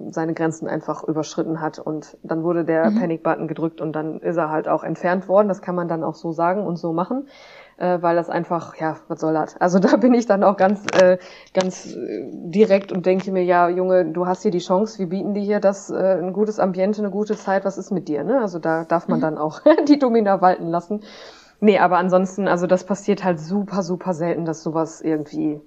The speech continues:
Speaker 1: gebraucht wird.
Speaker 2: Mhm.
Speaker 1: Ja.
Speaker 2: Also in der ganzen Zeit, in der du jetzt aktiv bist, hast du es jetzt einmal mitbekommen,
Speaker 1: Ja.
Speaker 2: so, oder?
Speaker 1: Genau.
Speaker 2: Mhm.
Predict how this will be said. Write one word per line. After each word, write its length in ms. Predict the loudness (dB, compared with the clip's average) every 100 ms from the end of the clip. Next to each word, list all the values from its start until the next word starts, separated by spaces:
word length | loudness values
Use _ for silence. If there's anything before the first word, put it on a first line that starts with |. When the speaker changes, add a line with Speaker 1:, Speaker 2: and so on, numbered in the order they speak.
| _ _ -14
Speaker 1:
gebraucht 440 | -12 -8 -8 -8 -8
wird. 220 | -8 -10 _ _ _ _ _ _ 0
Speaker 2:
Mhm. 320 | 2 2 0
Speaker 1:
Ja. 140 | -10 -12 -8
Speaker 2:
Also 220 | -6 -4 -6
in 340 | -6 -4 -4
der 160 | -4 -2
ganzen 380 | -2 -4 -10
Zeit, 260 | -8 -6 -4
in 120 | -6
der 200 | -6 -6
du 260 | -6 -4 -4
jetzt 400 | -4 -6 -10 -14
aktiv 480 | -14 -12 -8 -8 -8
bist, 200 | -10 -10
hast 180 | -10
du 60 | -8
es 80 | -8
jetzt 160 | -6
einmal 360 | -4 -2 -2 -4
mitbekommen, 460 | -4 -6 -8 -4 -2
Speaker 1:
Ja. 120 | -4
Speaker 2:
so, 280 | -8 -8 -4
oder? 400 | -2 -2 -4 -8 _ _ -10
Speaker 1:
Genau. 300 | -8 -8 -14 _ _ _ _ _ _ _ _ -2
Speaker 2:
Mhm. 420 | 0 2 0